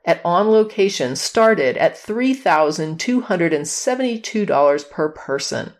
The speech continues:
According to N B C Sports Online, Ticketmaster, the official ticket marketplace of the N F L, had listed tickets starting at sixty-eight hundred dollars for the lowest ticket and reaching all the way up to eighty-one thousand eight hundred dollars for the V I P seats.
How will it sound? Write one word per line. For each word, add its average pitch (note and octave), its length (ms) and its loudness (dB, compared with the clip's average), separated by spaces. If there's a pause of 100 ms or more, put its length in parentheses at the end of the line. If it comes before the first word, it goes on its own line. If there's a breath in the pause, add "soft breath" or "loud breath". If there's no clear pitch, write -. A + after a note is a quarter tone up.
(720)
According C4+ 400 2
to A3+ 120 2
N G3+ 120 0
B F#3+ 120 -2
C F#3+ 180 -6
Sports G#3 480 0
Online, E3+ 640 0
Ticketmaster, D#3+ 800 -2
the D#3+ 140 -2
official F#3 380 -2
ticket - 340 -4
marketplace E3 580 -2
of D#3 60 -6
the D#3 100 -2
N F#3+ 120 2
F D3+ 140 -4
L, G#3 360 2 (160 loud breath)
had F#3 160 2
listed A#3 460 -2
tickets F#3+ 340 -2
starting G3 460 0
at - 200 -2
sixty-eight - 800 -2
hundred B3 560 -2
dollars F#3+ 420 0
for A3 220 0
the A#3 120 4
lowest C4 800 -2
ticket C#4 460 -2 (240 loud breath)
and G3 140 4
reaching A#3 320 2
all A#3+ 260 4
the B3+ 80 0
way A#3+ 220 4
up A3+ 240 0
to - 280 -2
eighty-one A3+ 520 2
thousand G3 640 0
eight G#3+ 200 2
hundred F#3+ 360 0
dollars D#3 400 2
for - 140 -12
the D3+ 100 2
V D3+ 260 -4
I C#3 140 0
P C#3 240 -10
seats. - 640 -6